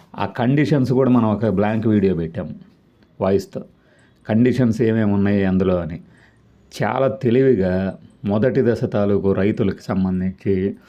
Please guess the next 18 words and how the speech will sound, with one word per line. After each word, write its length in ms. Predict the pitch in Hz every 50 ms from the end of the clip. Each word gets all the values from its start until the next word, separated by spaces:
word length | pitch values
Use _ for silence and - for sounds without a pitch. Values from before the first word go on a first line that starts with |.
| - - - - _ -
"ఇదిగో 140 | 107 113 127
ఈ 180 | 123 110 107
ఇబ్బందులు 400 | 110 98 85 123 120 120 120 117
ఉన్నాయి, 300 | 110 107 107 113 123 123
ఈ 320 | 113 107 107 107 104 101 98
సమస్యలు 460 | 98 113 101 113 113 110 - 117 110
ఉన్నాయంటే 400 | 107 101 104 101 101 98 95 117
వాటిని 380 | 127 107 104 101 101 113 101 95
తీరుస్తాం 500 | - 117 117 113 107 110 - 123 110 107
త్రిసభ్య 440 | 107 104 - 135 120 95 107 110
కమిటీ 320 | - 117 107 101 98 - 104
ఖచ్చితంగా 540 | - - 98 - - - 104 120 107 107 107
సంక్రాంతి 500 | - 117 104 101 101 107 107 101 98 95
లోపు" 200 | 104 110 104 120
అని 100 | 104 95
చంద్రబాబు 420 | 104 101 101 104 104 101 92 90
గారు 120 | 87 80
చెప్తే, 600 | 76 82 80 - - - 98 90 95 98 95 -